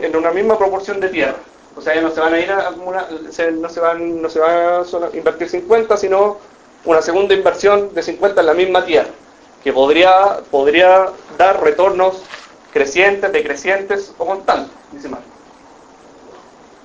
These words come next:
Entonces ahí des-, desarrolla varios, varios, eh, varios ejemplos,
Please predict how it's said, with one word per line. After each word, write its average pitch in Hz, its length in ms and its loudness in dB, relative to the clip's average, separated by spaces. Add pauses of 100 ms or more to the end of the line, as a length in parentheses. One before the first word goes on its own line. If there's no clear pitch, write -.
(120)
Entonces 170 260 -2
ahí 185 220 2
des-, 180 380 -4
desarrolla 190 600 4 (120)
varios, 220 760 4 (920)
varios, 208 1040 4 (920)
eh, 160 340 -2
varios 180 220 4
ejemplos, 113 340 -2